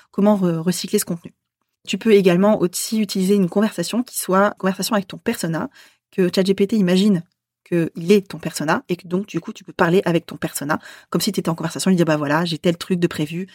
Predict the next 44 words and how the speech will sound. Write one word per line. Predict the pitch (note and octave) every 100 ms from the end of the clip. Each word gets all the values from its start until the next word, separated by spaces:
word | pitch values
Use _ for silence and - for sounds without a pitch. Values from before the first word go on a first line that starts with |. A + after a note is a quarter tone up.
| - _
euh, | E3
qu'est-ce | D#3+ F#3+
qui | -
ferait | - F#3
que |
tu | -
n'achèterais | D#3+ - D#3+ D#3
pas, | - F3 F#3+ E3
euh, | D3+
pourquoi | - F#3 - F#3 F3+
est-ce | E3+
que, | -
euh, | F3+ F3+ D#3 - G#3
j'ai | E3+
pas | F#3+ F#3
de |
résultat | E3+ E3 E3+
avec | F3+ D#3
tel | - D#3+
truc, | - F3+ F#3
qu'est-ce | F#3 -
qu'il | F3+
faudrait | E3 E3+
que |
je | E3+
modifie | E3+ E3+ - F3
pour, | - F#3 F#3+
et | F3+
cetera, | - - D#3 -
et | E3+
cetera. » | F3 E3+ C#3+ - _ _ _ _ _ _ _ _ -
Ça | G3+
peut | G3 G#3+ -
aussi | G3+ -
t'aider | G#3+ F#3+ A3 -
à | F3
trier | - A3 A3 A3+ -
et | F3
classer | G#3 G3+
des | G#3+ F#3+
données. | D#3+ F#3
Typiquement, | - - F#3 G#3
j'ai | F#3+
déjà | E3+ F3 F#3